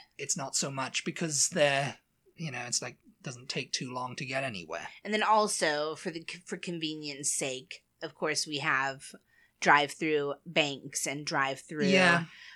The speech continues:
Speaker 2: laundromats and drive-through
Speaker 1: Yeah, yeah,
Speaker 2: liquor
Speaker 1: yeah.
Speaker 2: stores <laughs> and drive-through pharmacies and, you know, so, yeah, I, I, I never really thought about it, but yeah, America does do convenience
Speaker 1: It's gotta be
Speaker 2: quite
Speaker 1: convenience 'cause
Speaker 2: well.
Speaker 1: people live in their cars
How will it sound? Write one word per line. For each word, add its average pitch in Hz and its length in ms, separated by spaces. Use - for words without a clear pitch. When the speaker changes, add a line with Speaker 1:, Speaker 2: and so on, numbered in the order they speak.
Speaker 2:
laundromats 147 920
and 147 240
drive-through 143 920
Speaker 1:
Yeah, 208 340
yeah, 175 220
Speaker 2:
liquor 160 140
Speaker 1:
yeah. 160 60
Speaker 2:
stores 156 640
<laughs> 277 40
and 254 200
drive-through 247 720
pharmacies 214 1080
and, 170 380
you 180 140
know, 147 260
so, 170 260
yeah, 165 180
I, 139 220
I, 208 200
I 269 80
never 381 220
really 214 240
thought 277 200
about 196 200
it, 175 100
but 185 120
yeah, 190 220
America 175 440
does 165 300
do 156 280
convenience 160 640
Speaker 1:
It's 190 80
gotta 233 180
be 220 80
Speaker 2:
quite 170 120
Speaker 1:
convenience 175 300
'cause 139 120
Speaker 2:
well. 156 60
Speaker 1:
people 196 260
live 180 180
in 175 100
their 170 140
cars 170 720